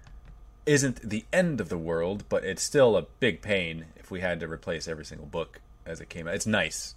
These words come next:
knowing that the library of books that we have, that we've collected over the years, we're still able to use, which, uh, I like it. Uh,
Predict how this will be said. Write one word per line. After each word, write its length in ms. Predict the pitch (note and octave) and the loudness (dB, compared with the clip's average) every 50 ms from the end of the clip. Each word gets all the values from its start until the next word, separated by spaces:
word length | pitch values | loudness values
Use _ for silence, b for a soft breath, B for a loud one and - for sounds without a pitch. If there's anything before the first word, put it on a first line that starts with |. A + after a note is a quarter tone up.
| - - | -10 -2
knowing 300 | F#2 G2 F#2+ F2+ F2 E2 | 2 2 2 2 0 -4
that 140 | E2 D#2 | -6 -6
the 100 | - E2 | -4 -2
library 500 | E2+ G2 G#2+ G#2 F2+ F#2+ F#2+ F#2 F#2 F2+ | 2 4 4 4 4 4 2 4 4 2
of 100 | F2 E2 | 0 0
books 220 | - F#2+ F#2 - - | -2 -2 -2 -2 -2
that 140 | G2 F2+ - | -4 -4 -4
we 100 | E2+ E2+ | -4 -6
have, 240 | F2 F2+ F2 F2 | -4 -2 -2 -2
that 80 | F2 F2 | -4 -4
we've 160 | F2 F#2 - | -6 -6 -8
collected 540 | - - G#2 G2 A2 C3 B2 - - G#2 F#2 | -6 -4 -2 2 4 4 4 4 2 -2 -2
over 160 | F#2+ E2+ F2 | -2 -4 -4
the 80 | E2 E2 | -6 -6
years, 540 | F2 G#2 A2+ A2 G2 F2+ F2+ F2+ - - B B B B B B B B B B - | -2 0 0 0 0 0 -2 -6 -6 -8 B B B B B B B B B B -14
we're 80 | - - | -10 -10
still 280 | - - A2+ G2+ F#2+ | -6 -2 0 0 2
able 160 | F#2 F2 F2 | 0 0 -2
to 80 | D#2+ E2 | -6 -4
use, 480 | D#2+ F2 F2 E2+ E2 D#2 D#2+ - - - - - - - - - - - - - - | -4 -4 -4 -4 -6 -6 -10 -12 -14 -16 -16 -20 -20 -20 -18 -18 -18 -18 -20 -18 -12
which, 240 | - D#2 D2 - F2 | -12 -12 -8 -4 -4
uh, 180 | E2 D#2+ D#2 - | -2 -2 -2 -4
I 60 | E2 | -4
like 200 | E2 D2+ D2 - | -6 -6 -8 -12
it. 60 | - - - - - - - - - - b b b b b b b b b b b b - | -18 -20 -20 -20 -20 -20 -20 -20 -20 -20 b b b b b b b b b b b b -6
Uh, 360 | - E2+ E2+ E2 D#2+ D#2 | -2 -2 0 0 -2 -4